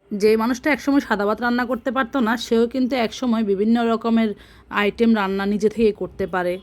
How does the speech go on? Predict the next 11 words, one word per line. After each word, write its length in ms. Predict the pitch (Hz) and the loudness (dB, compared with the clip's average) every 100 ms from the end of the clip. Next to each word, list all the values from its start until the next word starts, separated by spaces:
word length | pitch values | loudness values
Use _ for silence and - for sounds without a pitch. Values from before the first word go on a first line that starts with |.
| - | -10
আপনিও 380 | 202 - 214 220 | -14 -8 -4 -4
সেটাও 320 | 202 208 190 | -4 -2 -2
পারবেন। 420 | 170 175 165 175 185 180 190 _ _ | -2 -2 -4 -6 -8 -14 -16 _ _
চালটা 320 | - 214 220 277 | 0 2 4 4
মোটামুটি 380 | 285 302 302 254 - - - | 4 4 4 2 -6 -16 -8
খুব 180 | 294 214 | -6 -2
ভালো 260 | 233 254 | 0 0
করে 180 | 247 269 | 0 0
ভেজে 260 | 220 226 247 | 2 0 0
নিয়েছি। 400 | 254 240 - 302 | 0 -2 -6 -4
তার, 220 | 233 | -2